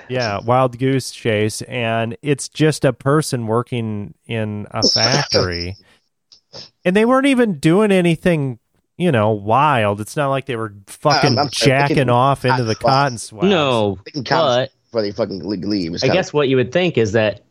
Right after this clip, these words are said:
Speaker 3: in theory, those swabs are presumed to be sterile.
Speaker 1: Well, yeah, and they, they
Speaker 2: Yeah, yeah.
Speaker 1: said, the, the
Speaker 2: Whoops.
Speaker 1: cops even said, they're like, um,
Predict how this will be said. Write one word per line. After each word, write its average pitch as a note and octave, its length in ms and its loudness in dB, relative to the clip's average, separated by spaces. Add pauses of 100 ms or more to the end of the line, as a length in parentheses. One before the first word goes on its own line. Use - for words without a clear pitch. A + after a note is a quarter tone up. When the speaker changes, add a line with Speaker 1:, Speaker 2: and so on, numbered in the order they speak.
(240)
Speaker 3:
in B2+ 180 2
theory, C3 640 0 (1160)
those A3 220 0
swabs F3+ 840 -2
are D3 100 0
presumed E3 720 0 (180)
to - 100 0
be G3 120 2
sterile. F#3+ 600 -2 (200)
Speaker 1:
Well, F3 120 4
yeah, E3 260 4
and D3 120 0
they, F3+ 160 2 (200)
they E3+ 120 4
Speaker 2:
Yeah, E3+ 100 2
yeah. G3 80 2
Speaker 1:
said, D#3 480 2
the, D3 340 -2
the D#3 120 4
Speaker 2:
Whoops. D3+ 100 4
Speaker 1:
cops D#3+ 380 0
even C#3 300 -4
said, A2+ 380 -2
they're A#2 180 -2
like, A2 480 -4
um, G#2+ 720 -8